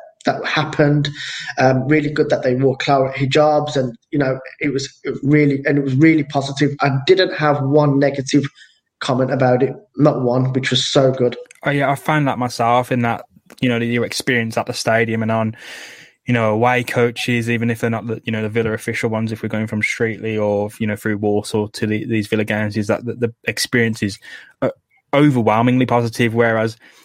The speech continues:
Speaker 2: you know, on Twitter, on social media, we, we, it's unfiltered and we see so much, and people don't really hide necessarily, not necessarily who they are, but they're not ready to hide their views or,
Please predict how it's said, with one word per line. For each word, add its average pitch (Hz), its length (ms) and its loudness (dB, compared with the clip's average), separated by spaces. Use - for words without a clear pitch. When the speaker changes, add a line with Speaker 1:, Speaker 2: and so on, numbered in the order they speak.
Speaker 2:
you 143 60 -2
know, 131 100 2
on 127 120 0
Twitter, 139 260 0
on 139 100 0
social 123 320 -2
media, 120 260 0
we, 110 140 -6
we, 113 160 -6
it's 127 120 -6
unfiltered 135 440 2
and 131 60 0
we 127 60 0
see 131 180 0
so 113 200 0
much, 117 200 0
and 120 120 -2
people 120 300 -2
don't 113 300 -2
really 113 220 0
hide 110 380 0
necessarily, 123 460 2
not 143 160 0
necessarily 123 340 0
who 120 220 0
they 107 140 0
are, 113 120 4
but 110 120 0
they're 117 80 0
not 120 220 -2
ready 117 200 0
to 110 120 -2
hide 110 260 0
their 107 140 -2
views 113 280 -2
or, 104 280 -2